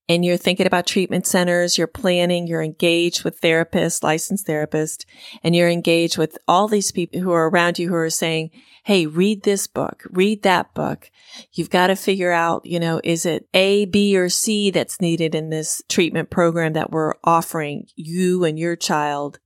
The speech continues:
You're gonna be inundated with information. It gets overwhelming. I had a friend of mine the other day. She said, "You know, Angie,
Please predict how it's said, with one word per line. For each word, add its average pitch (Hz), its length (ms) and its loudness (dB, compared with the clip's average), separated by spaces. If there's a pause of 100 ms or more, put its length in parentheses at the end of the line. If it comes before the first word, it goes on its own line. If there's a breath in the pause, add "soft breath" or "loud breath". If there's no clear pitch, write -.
You're 208 220 4
gonna 302 180 0
be 247 500 -4
inundated 170 1000 0
with 160 120 -2
information. 151 760 -6
It 196 180 0
gets 196 340 -2 (380)
overwhelming. 196 1120 0 (240)
I 185 60 0
had 208 160 4
a 202 40 2
friend 202 240 2
of 190 60 2
mine 170 220 0
the 165 100 0
other 165 140 0
day. 165 180 -2
She - 180 -4
said, 170 220 -6
"You 185 140 0
know, 185 220 4
Angie, 180 440 -4